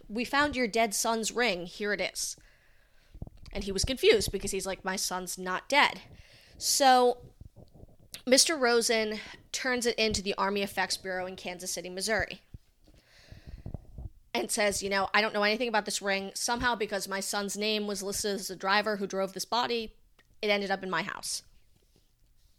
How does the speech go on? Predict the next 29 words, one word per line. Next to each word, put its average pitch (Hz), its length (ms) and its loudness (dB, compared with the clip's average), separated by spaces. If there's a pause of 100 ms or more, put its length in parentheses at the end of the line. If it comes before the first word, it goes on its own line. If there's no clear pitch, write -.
(800)
So 262 440 8
the 254 100 -2
Graves 330 240 8
Registration 285 500 4
Service 214 300 4
investigators 196 640 2
start 190 240 2
to 190 80 0
look 180 180 -2
at 175 80 -6
this - 220 0
ring, - 220 -6 (560)
and 220 160 2
they 220 120 2
see 254 460 -2
it's 220 440 0
a 208 440 4 (600)
S 240 240 6
V 240 260 0
H - 380 2
S - 640 2 (420)
Spring 262 540 0
Valley 196 520 6 (300)
nineteen 208 480 2
forty-two, 196 800 -4 (480)
excuse 202 260 -4
me, 175 80 -8
nineteen 185 260 -6
forty-four 185 600 -4